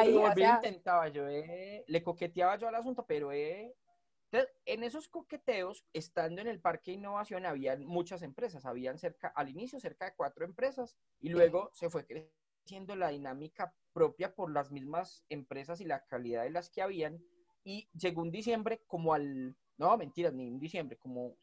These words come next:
Speaker 1: pues sí fue en un diciembre, pero como a los cuatro meses de haber ingresado, eh, una de las empresas de consultoría me dijo, "¿Usted qué tiene tanta experiencia?". Y yo me reía por dentro, yo, "Pero para quebrar será, porque, porque pues no". Entonces,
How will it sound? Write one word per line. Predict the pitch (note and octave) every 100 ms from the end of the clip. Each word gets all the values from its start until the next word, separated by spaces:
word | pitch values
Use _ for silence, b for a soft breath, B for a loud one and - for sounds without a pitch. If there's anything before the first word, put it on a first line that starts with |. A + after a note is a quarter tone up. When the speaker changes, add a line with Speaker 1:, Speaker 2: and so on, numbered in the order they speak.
| -
Speaker 1:
pues | E3
sí | -
fue | F3+ A#3+
en |
un | B3+
diciembre, | B3+ B3+ F#3+ -
pero | E3+ D#3
como | D#3+
a | D3+
los | D#3
cuatro | - D#3+ G3
meses | G#3+ A3
de | G#3
haber | D#3+
ingresado, | F#3 G#3+ A3 F#3 E3+ G#3 _ _ _ _
eh, | D#3+ D#3+ D3+
una | F3+ F#3
de | G#3+
las | F#3+
empresas | E3 C#3+ D3 E3
de | G3+
consultoría | - D3 D3 C#3+ - C3
me | F3+
dijo, | F3 F#3
"¿Usted | E3 G3 F3+
qué | A3+
tiene | B3+ B3
tanta | B3 B3 A#3+
experiencia?". | B3 - - C3+ A3 C4+ F#3+
Y | B2
yo | B2
me | D3+
reía | E3+ C3 C3+
por | - B2+
dentro, | C3+ B2+ A#2+
yo, | A#2+
"Pero | C#3
para | C3 B2
quebrar | - A2+ G#2 E3
será, | - F#3 F#3+
porque, | F#3 E3+ - _ _ _ -
porque | D3 -
pues | - B2+
no". | D3+ G#3+ - _ _
Entonces, | C#3+ C#3+ D#3 D#3 F#3 G3